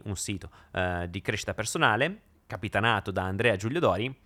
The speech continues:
che io amo follemente. Sì, anche Andrea Giulio Dori, amo follemente. <laughs> Anche il blog, ma anche Andrea Giulio Dori lo amo. E, e come dire,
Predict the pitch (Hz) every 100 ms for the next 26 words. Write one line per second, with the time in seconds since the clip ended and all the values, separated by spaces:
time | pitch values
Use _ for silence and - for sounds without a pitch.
0 | - - - _ - 185 131 135 - 120
1 | 117 117 - 113 107 101 92 107 98 -
2 | _ - - 104 95 95 95 95 85 82
3 | - 73 117 135 139 160 240 - 339 370
4 | 311 311 - - 143 147 131 110 101 104
5 | 107 87 87 87 85 82 - 76 - 107
6 | - - - 139 135 135 127 127 131 -
7 | _ - 156 196 175 127 -